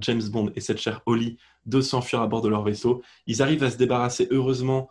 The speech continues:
des espèces de satellites, hein, Mathis, n'est-ce pas, de, de gaz qui, euh, tournent autour de la Terre. Et là, il y a une séquence folle. Un peu, franchement, il copie beaucoup le, les modèles des précédents films, parce que là, c'est extrêmement similaire. Mais Mathis,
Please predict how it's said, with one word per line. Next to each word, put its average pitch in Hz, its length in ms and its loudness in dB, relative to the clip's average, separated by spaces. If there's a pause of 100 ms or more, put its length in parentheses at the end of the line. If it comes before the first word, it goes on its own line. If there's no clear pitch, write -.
(140)
des 110 160 -4
espèces 117 320 -2
de 117 80 0
satellites, 123 460 -2
hein, 117 100 0
Mathis, 107 340 -4
n'est-ce 107 140 -6
pas, 120 120 0
de, 110 120 0
de 107 160 -2
gaz 120 320 2
qui, - 240 -6
euh, 98 80 -4
tournent 120 260 0
autour 107 220 -2
de 107 80 0
la 101 100 -2
Terre. 139 280 -2 (340)
Et 120 80 4
là, 123 100 6
il 131 80 4
y 117 40 4
a - 20 4
une 110 80 2
séquence 107 640 -6 (340)
folle. 139 480 0 (480)
Un 127 120 0
peu, - 320 0 (180)
franchement, 135 380 -4
il 113 200 -2
copie - 280 -2
beaucoup 117 340 -4
le, 101 360 0
les 104 200 -4
modèles 113 460 2
des 110 100 -4
précédents 107 460 -4
films, 143 240 -4
parce - 160 -14
que 107 80 -2
là, 107 180 0
c'est - 360 -6
extrêmement 110 420 -8
similaire. 113 360 -2
Mais 123 120 -2
Mathis, 117 360 -6